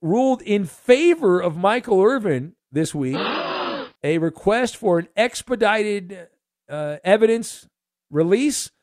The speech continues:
This one hundred million dollar lawsuit against the Marriott hotel chain. The Marriott must provide Michael Irvin with all video recordings, witness statements,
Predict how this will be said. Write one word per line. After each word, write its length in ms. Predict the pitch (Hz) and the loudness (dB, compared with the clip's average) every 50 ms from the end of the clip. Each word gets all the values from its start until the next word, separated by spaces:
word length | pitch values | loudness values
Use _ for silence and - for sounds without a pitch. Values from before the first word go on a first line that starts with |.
| _ _ _ _ _ _ _ - | _ _ _ _ _ _ _ -10
This 180 | 127 135 - | -10 -10 -6
one 200 | - 156 190 208 | -2 0 0 2
hundred 220 | 196 208 196 185 175 | 2 2 2 2 0
million 280 | 165 185 196 185 175 | 0 -2 -4 -2 -2
dollar 240 | 175 170 175 175 156 | 0 0 2 2 0
lawsuit 520 | 151 156 165 180 180 - - 190 175 165 151 | 0 0 0 0 0 -2 -2 0 0 0 -2
against 300 | 135 147 151 139 - - | -4 -8 -10 -10 -10 -8
the 140 | 139 131 | -8 -8
Marriott 640 | 131 131 147 165 180 190 190 180 170 170 170 160 160 | -4 0 0 2 2 2 0 -2 -2 -2 -2 -4 -6
hotel 440 | 139 151 160 147 - - 160 165 165 | -6 -6 -6 -4 -4 -4 -4 -2 -4
chain. 360 | 160 - - 160 156 156 151 | -4 -6 -8 -8 -8 -6 -6
The 180 | 143 147 143 139 | -6 -6 -6 -8
Marriott 680 | 135 131 139 170 202 233 220 208 185 175 175 170 - | -8 -4 -2 0 2 2 2 2 4 2 0 0 -4
must 340 | 139 139 160 202 220 - - | -4 -2 0 0 0 -2 -6
provide 420 | - 247 196 175 175 180 180 175 160 | -8 -6 -4 -2 -2 -2 -2 -2 -2
Michael 400 | 151 160 180 214 208 - 220 185 | -2 -2 -4 -4 -4 -2 0 0
Irvin 240 | 180 170 160 170 | 0 0 0 -2
with 160 | 156 151 156 - - | -2 -2 -4 -2 2
all 320 | 170 180 202 233 269 285 | 4 6 6 8 6 4
video 580 | 254 170 143 156 226 262 269 277 269 262 254 254 | 4 0 -4 -2 -2 -2 0 0 2 4 6 6
recordings, 840 | 247 233 208 - - - 233 226 226 226 254 269 294 294 - - _ _ _ _ _ _ _ - | 6 6 4 2 2 2 4 4 4 4 2 -2 -10 -12 -14 -18 _ _ _ _ _ _ _ -8
witness 540 | 139 143 196 254 302 294 277 269 285 285 - | -2 0 2 2 2 0 -2 -2 -2 -2 -2
statements, 680 | - - - 254 254 254 - - 226 240 247 - | -4 -2 2 2 2 2 0 -2 -2 -2 -2 -4